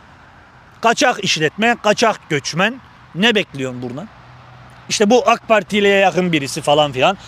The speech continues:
ak Partililer Ensar Muhacir demiyorlarmış da ak Partililerin derdi köleymiş. E, tamam, zaten bunu herkes biliyor. Kendi insanına On yedi bin lira asgari ücreti veren zihniyet, kendi emeklisine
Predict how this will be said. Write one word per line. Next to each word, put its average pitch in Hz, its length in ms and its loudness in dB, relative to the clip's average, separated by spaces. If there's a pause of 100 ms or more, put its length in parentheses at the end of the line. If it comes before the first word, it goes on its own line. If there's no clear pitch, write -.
(140)
ak 247 240 0
Partililer 208 500 0 (220)
Ensar 220 360 2
Muhacir 208 500 0
demiyorlarmış 208 760 2
da 165 120 0 (220)
ak - 240 0
Partililerin 190 600 0
derdi 214 280 0 (100)
köleymiş. 226 680 2 (260)
E, 214 220 2 (360)
tamam, 175 320 -2
zaten 156 400 0
bunu 165 120 -4
herkes 156 380 -4
biliyor. 113 200 -12 (1400)
Kendi 262 300 0
insanına 247 640 2 (520)
On 269 140 6
yedi 262 360 2
bin 240 160 2
lira 233 160 4
asgari 240 440 0
ücreti 202 600 0
veren 196 280 2
zihniyet, 175 480 -4 (460)
kendi 226 300 2
emeklisine 247 720 0